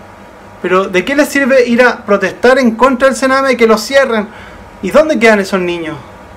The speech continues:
¿Qué vamos a hacer con estos niños? ¿No sería mejor dar una solución,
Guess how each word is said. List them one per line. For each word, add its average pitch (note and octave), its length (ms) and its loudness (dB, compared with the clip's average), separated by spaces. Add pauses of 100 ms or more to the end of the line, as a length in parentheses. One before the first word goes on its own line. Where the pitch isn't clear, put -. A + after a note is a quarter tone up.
(420)
¿Qué C4+ 80 4
vamos D4 180 4
a B3 40 0
hacer G#3+ 160 -2
con F3+ 160 -4
estos D#3+ 220 -8
niños? D3 360 -8 (380)
¿No A#3 100 2
sería B3 260 2
mejor B3+ 420 2 (300)
dar A3 220 4
una B3 200 2
solución, A3 680 0